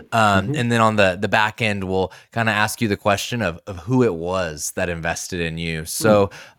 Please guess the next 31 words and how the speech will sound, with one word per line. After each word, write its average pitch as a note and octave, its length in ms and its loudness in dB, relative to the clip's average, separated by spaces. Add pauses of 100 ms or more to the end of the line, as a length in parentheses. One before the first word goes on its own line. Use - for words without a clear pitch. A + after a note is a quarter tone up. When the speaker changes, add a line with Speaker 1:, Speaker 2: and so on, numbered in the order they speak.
Speaker 1:
uh, G2+ 380 4
taking, D3+ 460 2 (260)
take E3+ 200 2
it D#3+ 60 6
away, A2+ 300 6
Roland. F2+ 460 4
Uh, F#2+ 260 2
what A#2+ 300 6
Speaker 2:
Oh. - 20 6
Speaker 1:
exactly A#2+ 520 4
is G2+ 140 2
it G#2 140 2
that G2 80 -4
you G#2+ 180 0
think, G2 380 -4
uh, F2 220 -2
the F2+ 100 -4
building G#2 320 -2
industry F#2 380 -6
should F2+ 180 -8
be E2+ 80 -6
keeping F#2+ 340 -6
front F#2+ 220 -2
of D#2+ 80 -6
mind, E2+ 480 0
um, E2 300 -4
in D#2+ 80 -4
this G3+ 120 8
Speaker 2:
Yeah. E3+ 80 2
Speaker 1:
current F2+ 280 -4
climate? D2 400 -2